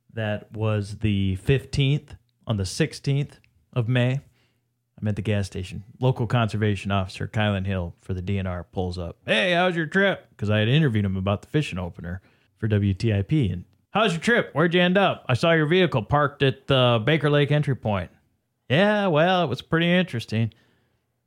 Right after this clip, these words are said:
Before I can even get into it, he says, "You know, I saw some guys that were staging there at the Baker Lake entry point," and he's checking their licenses and doing the C O thing. "So, where are you guys heading?"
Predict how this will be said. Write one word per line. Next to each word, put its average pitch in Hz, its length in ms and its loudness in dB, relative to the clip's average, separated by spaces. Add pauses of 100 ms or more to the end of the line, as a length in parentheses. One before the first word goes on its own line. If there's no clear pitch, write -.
(100)
Before 139 300 2
I 135 80 4
can 123 140 -2
even 113 180 0
get 117 160 2
into 110 340 -2
it, 95 120 -4
he 95 100 -8
says, 95 400 -12
"You 147 60 -2
know, 196 140 2
I 180 140 2
saw 185 280 4
some 113 340 -2 (120)
guys 160 420 2
that 117 140 2
were 98 320 -2 (260)
staging 123 800 -2
there 101 280 0
at 95 120 -4
the 95 80 -10
Baker 104 320 -4
Lake 107 220 -4
entry 110 260 -4
point," 92 380 -10
and 92 120 -12
he's 98 320 -10
checking 110 380 -4
their 104 140 0
licenses 98 720 -8
and 95 100 -8 (560)
doing 110 240 2
the 95 160 0 (160)
C 117 260 -2
O 123 160 2
thing. 95 260 -10 (1300)
"So, 190 260 4
where 165 120 4
are - 20 4
you 156 80 4
guys 147 220 4
heading?" 110 300 0